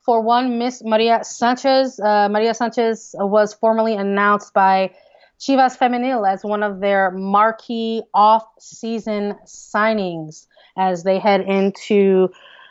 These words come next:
their season, uh, which will be kicking off probably already at the time this <laughs> episode launches, to be quite honest. But, yeah, I know that, um,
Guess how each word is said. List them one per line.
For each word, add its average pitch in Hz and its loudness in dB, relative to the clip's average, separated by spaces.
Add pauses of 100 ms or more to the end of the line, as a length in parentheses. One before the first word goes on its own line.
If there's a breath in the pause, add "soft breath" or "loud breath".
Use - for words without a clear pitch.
their 214 2
season, 240 0
uh, 190 2
which 185 -4
will 208 -8
be 202 -4
kicking 208 -2
off 214 4 (120)
probably 320 -4
already 285 -2
at 269 -6
the - -20
time 254 -2
this 233 -6
<laughs> - -4
episode 240 -2
launches, 202 -8 (400 soft breath)
to - -10
be 196 -4
quite 175 0
honest. 170 -4 (420 soft breath)
But, 214 4
yeah, 320 4
I 247 2
know 302 2
that, 254 0 (140)
um, 226 -4